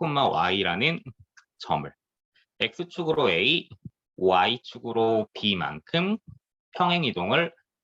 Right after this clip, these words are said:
하면은, 평행 이동을 뭐냐? 하면은 부호 그대로, 부호 그대로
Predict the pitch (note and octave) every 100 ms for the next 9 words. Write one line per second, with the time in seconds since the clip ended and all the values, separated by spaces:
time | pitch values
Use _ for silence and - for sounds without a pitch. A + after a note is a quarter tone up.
0 | _ _ _ F#3 F#3 D#2 D2 D#2+ - _
1 | _ _ _ _ - C3+ C#3+ C#3 G2+ F#2+
2 | C3 D#3 - A2+ _ _ - - - -
3 | _ _ _ - D#3 D3 G2+ D2 A2 F3
4 | G#3 A#3+ _ _ _ _ B2 B2+ C3+ C3+
5 | C3+ C3 B2+ - - D#2+ D#2+ - _ _
6 | - _ F2 C#3 F#3+ - _ _ _ -
7 | D#2+ - D#3 B3